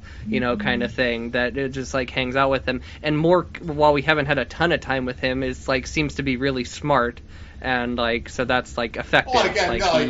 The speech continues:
Speaker 2: like,
Speaker 1: he
Speaker 2: he,
Speaker 1: helps them.
Speaker 2: he helps, like, Lena when she goes to meet,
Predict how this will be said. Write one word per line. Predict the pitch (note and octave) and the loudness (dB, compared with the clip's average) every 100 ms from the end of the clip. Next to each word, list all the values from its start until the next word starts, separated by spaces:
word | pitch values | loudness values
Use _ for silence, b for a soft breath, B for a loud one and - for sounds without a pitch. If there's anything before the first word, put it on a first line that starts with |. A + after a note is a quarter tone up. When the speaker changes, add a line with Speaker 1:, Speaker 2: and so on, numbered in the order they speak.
| B2+ | -2
Speaker 2:
like, | - - | -10 -2
Speaker 1:
he | F3+ | 2
Speaker 2:
he, | D3+ | 6
Speaker 1:
helps | E3 D3+ - | 6 2 -2
them. | C3 A2+ A2+ | -4 -4 -2
Speaker 2:
he | D#3+ | -2
helps, | D#3+ D#3+ D#3+ - - D#3+ | 0 -2 -2 -10 -12 -6
like, | C#3 B2+ | -4 -4
Lena | C#3+ D3 C#3+ C#3 | -4 -4 -4 -6
when | C3 | -8
she | C3+ | -10
goes | C3+ B2+ - | -8 -8 -8
to | B2+ - - | -12 -14 -14
meet, | C#3+ C#3 C3+ C3 | -12 -8 -8 -8